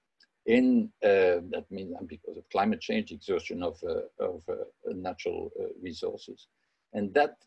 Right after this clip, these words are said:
is a further constraint, of course, on our productivity and a further difficulty for the ability to generate that surplus and to keep generating a sustainable way that surplus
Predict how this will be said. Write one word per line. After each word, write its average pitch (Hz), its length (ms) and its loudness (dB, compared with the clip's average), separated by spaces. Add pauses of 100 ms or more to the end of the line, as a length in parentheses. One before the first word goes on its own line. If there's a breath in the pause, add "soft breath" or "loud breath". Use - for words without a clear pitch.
(140)
is 117 360 -2
a 95 80 2
further 143 440 4
constraint, - 640 -6
of - 160 -12
course, 104 360 -4
on 123 360 2
our 98 320 -2 (220)
productivity 92 800 -4 (540)
and 113 340 4
a 107 60 0
further 123 480 2
difficulty 120 680 -4
for 107 320 2
the 90 160 -2
ability 117 600 0
to 107 80 -6
generate 110 540 -2
that - 200 -4
surplus - 520 0
and 82 140 -6
to 78 200 -8
keep 127 200 0
generating 110 600 -2
a - 20 -14
sustainable 101 640 -4
way 104 180 -4
that 110 200 -2
surplus 107 440 -2